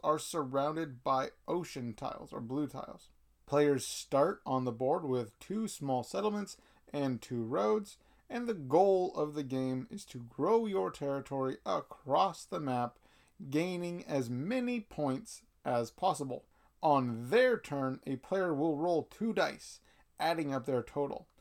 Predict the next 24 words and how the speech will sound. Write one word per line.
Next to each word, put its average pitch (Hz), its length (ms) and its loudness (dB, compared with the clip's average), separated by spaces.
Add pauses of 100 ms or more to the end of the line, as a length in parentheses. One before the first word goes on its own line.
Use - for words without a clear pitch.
(240)
This 151 320 0
total 220 440 -2
will 156 200 0
be 143 320 -2
compared 139 580 -2
to 135 260 -2
numbers 165 720 -2 (340)
placed 147 320 -2
on 135 260 -4
every 131 360 -2
single 120 400 -4
tile, 160 440 0 (360)
uh, 135 180 -2
ranging 131 380 0
from 117 240 -6
two 185 340 -2 (220)
to 151 80 -8
twelve. - 480 -2 (1120)
Once 165 320 0
you 160 120 0
find 185 680 -2
the 139 240 -2
tiles 147 520 -2
matching 147 840 -4